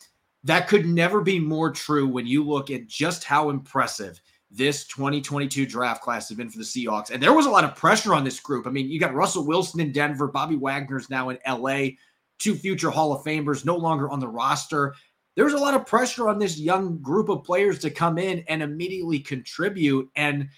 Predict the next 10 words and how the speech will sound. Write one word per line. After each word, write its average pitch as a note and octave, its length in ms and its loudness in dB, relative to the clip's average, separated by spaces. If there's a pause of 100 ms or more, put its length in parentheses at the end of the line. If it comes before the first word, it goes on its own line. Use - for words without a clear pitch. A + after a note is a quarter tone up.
somehow, A3 720 2
Nick, D3 280 0
it C#3+ 160 -2
feels A3+ 400 -2
like D#3 240 0
they D#3 140 0
have B2+ 240 -6
blown D#3+ 400 2
those D#3 300 0
expectations D3 1080 -4